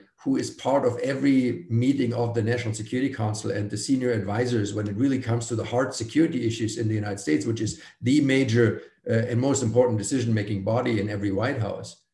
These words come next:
That's really a signal that this is a massive issue for this administration. And I think with regard to Katarina's, uh, question, where she asked about the concept of resilient democracies and Joe Biden in, in, in, in London and England, uh, s-, uh,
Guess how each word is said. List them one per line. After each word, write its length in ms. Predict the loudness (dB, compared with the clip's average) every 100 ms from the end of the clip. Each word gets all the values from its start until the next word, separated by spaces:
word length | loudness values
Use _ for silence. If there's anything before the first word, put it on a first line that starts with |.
| _ 0
That's 260 | 2 2 4
really 320 | 6 6 4
a 60 |
signal 600 | 0 -2 -2 0 2 2 2
that 200 | 0 -2
this 220 | -2 0
is 260 | 0 -2 -2
a 340 | -2 -2 -4 -6 _ -2
massive 580 | 0 0 -2 -2 -4
issue 280 | -4 -4 -4
for 160 | -4 -6
this 200 | -6 -6
administration. 720 | -8 -8 -6 -4 -4 -6 -14 _ _ -20 -20 -10
And 100 | 0
I 40 | 2
think 400 | 4 2 0 -10 -4
with 160 | 0
regard 320 | 2 4 4 2
to 80 |
Katarina's, 720 | -2 0 0 2 4 2 0 -4
uh, 100 | -4
question, 380 | -2 -4 -2 0
where 140 | 2
she 220 | 0 -2
asked 280 | -2 -2 -2
about 280 | -4 -4 -4
the 60 | -6
concept 460 | -6 -6 -2 -4
of 140 | -2 0
resilient 440 | 0 2 2 2
democracies 680 | 0 0 0 -2 -2 -2 -2
and 120 | -2
Joe 160 | 0
Biden 460 | 0 2 2 4 4
in, 140 | 2
in, 580 | 0 -2 -2 -2 -2 -2
in, 420 | -4 -4 -4 -8 -6
in 340 | -6 -4 -4
London 460 | -2 0 2 2 0
and 160 | -2
England, 380 | 0 0 0 -2
uh, 60 | -2
s-, 360 | -2 -4 -6
uh, 60 | -6